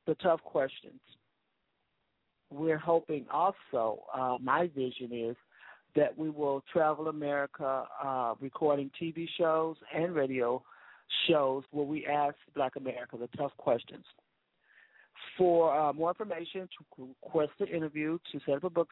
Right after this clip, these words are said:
signing, or to invite the author to participate, which is me, in a group discussion of the tough questions,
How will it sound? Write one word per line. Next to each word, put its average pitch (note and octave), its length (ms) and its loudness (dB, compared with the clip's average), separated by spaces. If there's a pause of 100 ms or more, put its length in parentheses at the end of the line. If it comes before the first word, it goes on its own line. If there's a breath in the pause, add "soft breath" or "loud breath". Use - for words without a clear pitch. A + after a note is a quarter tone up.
signing, D3 300 4
or C3+ 120 0
to C#3 100 -8
invite C#3 320 2
the D3+ 100 -2
author C#3 320 2
to - 240 -14
participate, D#3 640 -2
which - 140 -12
is F3 140 -8
me, G3+ 240 0 (540 loud breath)
in D#3+ 140 6
a D3+ 60 6
group D#3+ 240 2
discussion F#3+ 720 0 (160)
of D#3 120 -4
the D#3+ 80 -2
tough D3+ 260 0
questions, F3 480 -2